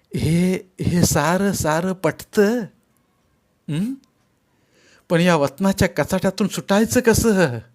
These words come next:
"ह्या, या वतनावर तुळशीपत्र ठेवूनच, त्याशिवाय दुसरा मार्ग नाही," मी चटकन उत्तरलो. क्षणभर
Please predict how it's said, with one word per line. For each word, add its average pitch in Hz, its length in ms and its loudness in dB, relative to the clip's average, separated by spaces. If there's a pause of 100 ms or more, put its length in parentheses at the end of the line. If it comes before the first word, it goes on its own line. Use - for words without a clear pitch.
(1800)
"ह्या, 170 280 2 (240)
या 214 140 6
वतनावर 208 480 2
तुळशीपत्र 214 600 2
ठेवूनच, 226 600 2 (520)
त्याशिवाय 185 460 6
दुसरा 175 320 0
मार्ग 170 260 0
नाही," 190 320 -4 (1300)
मी 123 120 -4
चटकन 123 420 -2
उत्तरलो. 104 540 -6 (1300)
क्षणभर 175 400 2